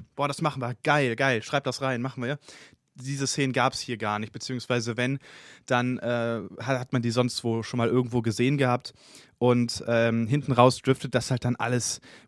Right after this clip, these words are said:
wenn, wo dann wieder gegen die Nonne gekämpft werden muss, die ja ein Dämon ist, er driftet das dann von den Fähigkeiten und was dann da so passiert, äh, sogar echt, finde ich, in den Superheldenfilm ab, wo halt dann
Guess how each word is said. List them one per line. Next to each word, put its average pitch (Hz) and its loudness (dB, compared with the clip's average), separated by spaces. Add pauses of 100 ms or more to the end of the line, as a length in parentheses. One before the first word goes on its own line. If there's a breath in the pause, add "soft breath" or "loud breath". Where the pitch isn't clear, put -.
(100)
wenn, 123 4
wo 123 2
dann 123 4
wieder 123 4
gegen 117 -2
die 117 -2
Nonne 127 4
gekämpft 127 -6
werden 123 0
muss, 120 -2
die 120 -2
ja 113 2
ein 113 0
Dämon 131 4
ist, 127 -4 (500 loud breath)
er 123 -2
driftet 131 0
das 123 0
dann 123 -2
von 117 0
den 113 -2
Fähigkeiten 135 2
und 120 0
was 120 -2
dann 120 0
da 113 2
so 110 -4
passiert, 120 0 (340 loud breath)
äh, 117 2
sogar 113 2
echt, 113 -6
finde 123 0
ich, 113 -12
in 110 -4
den 113 0
Superheldenfilm 113 0
ab, 117 0
wo 113 2
halt 110 2
dann 110 2